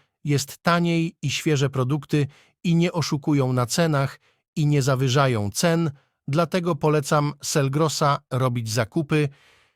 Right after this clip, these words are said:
Poleca Paweł Introducing i patrzcie na daty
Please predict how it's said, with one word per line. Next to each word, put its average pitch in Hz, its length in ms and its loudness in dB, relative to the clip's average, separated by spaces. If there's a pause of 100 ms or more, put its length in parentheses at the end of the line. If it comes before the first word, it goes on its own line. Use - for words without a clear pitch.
(300)
Poleca 190 380 2
Paweł 160 340 0
Introducing 156 880 -2
i 147 60 -4
patrzcie 156 480 -2
na 120 140 0
daty 143 440 0